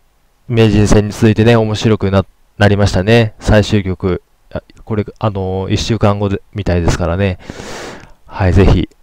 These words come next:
あの、どちらが勝ってもね、あの、非常に盛り上がるかなと思います。はい、じゃあこの動画はこれで終わりにしたいと思います。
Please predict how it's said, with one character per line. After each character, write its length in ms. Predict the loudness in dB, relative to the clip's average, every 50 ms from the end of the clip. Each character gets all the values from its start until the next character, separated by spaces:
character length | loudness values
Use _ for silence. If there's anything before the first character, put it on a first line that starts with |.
| _
あ 180 | -6 -6 -4 -4
の、 540 | -4 -4 -4 -4 -6 -6 -6 -8 -10 -12 -16 _ _ _ _ _ -10 -8
ど 100 | -8 -4
ち 140 | 0 2
ら 120 | 2 4 4
が 80 | 4
勝 200 | 4 4 2 0
っ 20 | 2
て 120 | 0 -4
も 100 | -4 -2
ね、 400 | -2 -2 -2 -2 -6 -12 -16 -16 -10
あ 120 | -8 -8 -6
の、 320 | -6 -8 -10 -12 -14 -10 -6
非 100 | -4 -2
常 140 | -2 0 -2
に 80 | -2
盛 220 | -4 -2 0 2 2
り 40 | 4
上 80 | 4
が 100 | 2 0
る 140 | -2 -2 -6 _ _ _ _ _ _ _ _ _ _ _ _
か 120 | -12 -6 -2
な 120 | -2 0 0
と 100 | -2 -6
思 120 | -8 -10 -8
い 40 | -6
ま 100 | -2 0
す。 200 | 0 0 -2 -6 -12 -16 -14 -12 -12 -12 -12 -12 -12 -12 -12 -12 -12 -12 -12 -14 -14 -16 -18 -18 -10
は 140 | -2 0 0
い、 160 | 0 0 0 0
じ 80 | 0
ゃ 40 | 0
あ 20 |
こ 100 | 0 -2
の 80 | -2 0
動 40 | 0
画 40 | 0
は 40 | 2
こ 100 | 2 2
れ 60 | 4
で 60 | 4
終 60 | 4
わ 100 | 4 2
り 60 | 2 0
に 140 | 0 0
し 60 | 2 2
た 60 | 2
い 60 | 0
と 100 | 0 -2
思 140 | -4 -6 -4
い 40 | -2
ま 160 | 0 0 0
す。 380 | 0 -4 -8 -8 -10 -10 -12